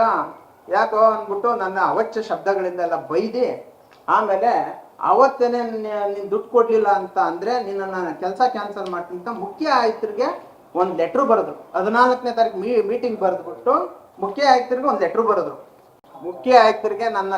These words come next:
ಟೆಂಡರ್ ಕ್ಯಾನ್ಸಲ್ ಮಾಡಕ್ಕೆ ದೇವರಾಜ ಅರಸು ಟ್ರಕ್ಟರಲ್ ಮಿಲ್ನ ಒಂದ್ ಲೆಟರ್ ಬರೆದ್ರು. ಅದಾದ ನಂತರ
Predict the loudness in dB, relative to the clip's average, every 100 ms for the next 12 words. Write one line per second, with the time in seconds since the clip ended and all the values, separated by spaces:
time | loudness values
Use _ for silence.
0 | -4 -4 -2 -2 -2 -4 -4 -4 -2 -2
1 | 0 2 4 2 -4 -8 0 4 8 8
2 | 6 -2 -6 -6 -6 -2 -2 -2 -4 -4
3 | -2 -2 -2 -12 -20 _ -20 -20 -20 -16
4 | -4 -2 0 2 4 4 4 0 -8 -18
5 | -20 -20 -20 -18 2 4 6 6 8 8
6 | 4 0 2